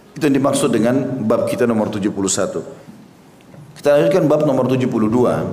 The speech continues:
Berbuat baik kepada orang baik maupun orang jahat. Hadisnya nomor seratus tiga puluh. Imam Bukhari berkata, "Rahimahullah,"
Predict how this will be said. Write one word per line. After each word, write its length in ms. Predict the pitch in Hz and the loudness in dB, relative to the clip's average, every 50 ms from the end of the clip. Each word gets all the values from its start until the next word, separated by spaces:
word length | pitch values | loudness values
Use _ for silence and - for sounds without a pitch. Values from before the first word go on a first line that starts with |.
| - - - - - - - - - - - - - | -8 -12 -14 -16 -18 -20 -20 -20 -20 -20 -20 -14 -6
Berbuat 480 | 92 101 120 123 120 131 131 123 117 123 | -2 0 2 2 2 2 2 2 2 2
baik 320 | 135 151 165 147 - 147 | 4 4 4 2 2 0
kepada 240 | 120 135 123 123 120 | 0 0 0 2 2
orang 320 | 117 120 113 117 110 101 | 2 2 2 2 2 2
baik 560 | 101 101 98 113 135 - - - - - - | 2 4 4 2 2 0 -2 -6 -8 -8 -6
maupun 400 | - 107 110 110 110 110 135 135 | -4 -2 0 0 0 0 0 0
orang 320 | 120 113 113 113 110 101 101 101 | 0 2 2 2 0 0 0 2
jahat. 520 | 101 95 90 - 90 80 76 - - - - - - - - - | 2 0 0 -2 -2 -4 -6 -8 -10 -12 -14 -16 -18 -16 -12 -6
Hadisnya 320 | - 117 135 156 156 180 180 | -2 0 0 2 2 2 2
nomor 240 | 180 160 151 147 143 | 2 2 0 0 -2
seratus 480 | - - 135 131 - 113 - - - | -2 -2 -2 -2 0 0 0 0 0
tiga 240 | - 120 107 113 107 | 0 0 0 0 0
puluh. 480 | - - 120 104 90 92 101 - - - - - - - - - - - - - - - - - - - | 0 0 0 0 0 0 -2 -4 -8 -12 -12 -14 -16 -16 -18 -18 -16 -16 -16 -16 -18 -20 -20 -18 -8 -2
Imam 240 | 113 110 123 131 | 0 2 2 2
Bukhari 360 | 131 131 127 147 170 175 175 143 | 2 2 2 2 2 2 2 2
berkata, 360 | 131 127 127 139 135 139 123 | 0 0 0 0 0 0 0
"Rahimahullah," 1000 | 123 113 117 117 110 98 92 101 101 104 113 110 101 87 90 92 92 90 - - | 0 0 0 0 0 0 0 -2 -2 0 0 0 0 0 0 -2 -4 -8 -10 -12